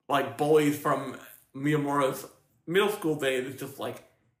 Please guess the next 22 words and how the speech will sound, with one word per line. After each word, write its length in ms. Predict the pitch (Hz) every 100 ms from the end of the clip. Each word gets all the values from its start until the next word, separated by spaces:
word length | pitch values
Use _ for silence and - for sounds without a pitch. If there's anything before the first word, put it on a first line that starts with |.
| _ _
"Is 300 | - 196 -
that 260 | - 247 247
that 300 | 208 165 -
chick 480 | - - - 175 -
who 140 | 180
goes 300 | 156 147 147
out 220 | 156 160
with 180 | 151 147
Miyamura? 760 | 139 151 127 123 135 160 175 - - _ _ _ _ _ _ _
Why 160 | 247
is 120 | 254 247
he 80 |
with 260 | 208 202 202
her? 120 | 143
We 160 | 135 175
should, 300 | 175 196 -
we 160 | 180
should 160 | 190 185
hit 160 | 185 165
on 160 | 156
her." 260 | 127 - - - - - -
And 320 | 180 180 -